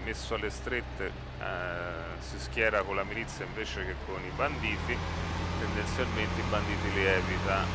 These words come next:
Il miliziano, oddio, banditi qua davanti, porca miseria, spero di metterlo sotto, la macchina va piano.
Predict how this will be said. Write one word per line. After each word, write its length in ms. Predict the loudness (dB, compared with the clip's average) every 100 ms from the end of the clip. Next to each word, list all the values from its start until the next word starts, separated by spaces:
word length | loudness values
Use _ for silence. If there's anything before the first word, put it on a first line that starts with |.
| 2
Il 200 | 2 2 2
miliziano, 720 | 2 2 2 6 6 6 4
oddio, 420 | 2 2 2 2 0 0 0 2 2 2 2 2 2 2 2 2 2 2 2 2 2
banditi 400 | 4 2 2 4
qua 140 | 4
davanti, 640 | 6 6 6 6 2 0 0 0 0
porca 560 | 0 0 0 0 0 0 0
miseria, 480 | -2 0 0 0
spero 300 | 0 0 0
di 120 | 0 0
metterlo 420 | 0 0 0 0
sotto, 480 | 0 0 -2 -2 -2 -2 -2 -2 -2
la 80 | 0
macchina 460 | 0 0 0 2
va 100 | 2 2 2 2
piano. 360 | 2 2 2